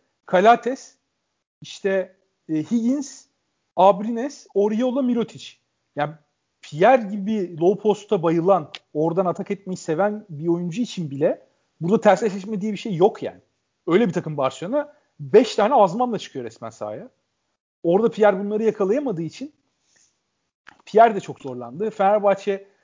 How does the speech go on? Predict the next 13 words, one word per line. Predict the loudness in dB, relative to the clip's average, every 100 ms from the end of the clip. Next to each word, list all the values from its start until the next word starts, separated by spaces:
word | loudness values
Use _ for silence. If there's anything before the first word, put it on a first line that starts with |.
| _
hep | -4 -2
o | 0
bahsettiğimiz | 2 2 0 -10 -10 -12 -12 -14 _ _
tehlike | -2 -2 2 2
anında | 2 -2 -4
camı | -4 -6 -6
kırın | -6 -6
kozu | -8 -6 -6 -8 _ _ _ -10
Pierre'i | 0 4
o | 4
şekilde | 2 -2 0 0
de | 0
kullanamayınca | -4 -4 -4 -6 -2 -2